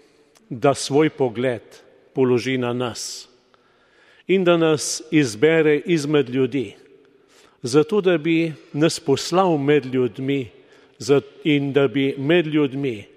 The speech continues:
prinašali to, kar je Božjega. In zato v tem trenutku,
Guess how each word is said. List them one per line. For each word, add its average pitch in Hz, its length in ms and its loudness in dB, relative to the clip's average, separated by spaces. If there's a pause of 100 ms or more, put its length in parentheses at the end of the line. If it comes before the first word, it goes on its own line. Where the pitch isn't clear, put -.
(340)
prinašali 139 720 2
to, 135 360 0 (340)
kar 127 160 0
je 123 120 4
Božjega. 107 600 -4 (1700)
In 160 120 4
zato 165 260 4
v 202 80 2
tem 202 180 2
trenutku, 160 680 -2